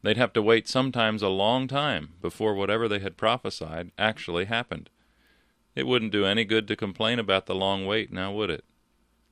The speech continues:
Sometimes the prophet didn't even live long enough to see the thing happen. And depending if it was some good thing that was promised, they might really want to see it happen.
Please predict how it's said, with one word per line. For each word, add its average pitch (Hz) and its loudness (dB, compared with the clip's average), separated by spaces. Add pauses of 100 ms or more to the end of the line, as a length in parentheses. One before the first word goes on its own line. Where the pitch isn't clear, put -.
Sometimes 117 0
the 104 -4
prophet 107 -2
didn't 117 0
even 131 -2
live 165 2
long 101 2
enough 90 -4
to 92 -6
see 98 -2
the 87 -6
thing 90 -6
happen. 87 -6 (720)
And 87 -2
depending 117 -2
if 92 -6
it 90 -4
was 92 -2
some 95 -4
good 131 -2
thing 98 -2
that 95 -2
was 90 -4
promised, 117 -4
they - -4
might 139 -4
really 135 0
want 104 -2
to 90 -4
see 98 -4
it 90 0
happen. 92 -6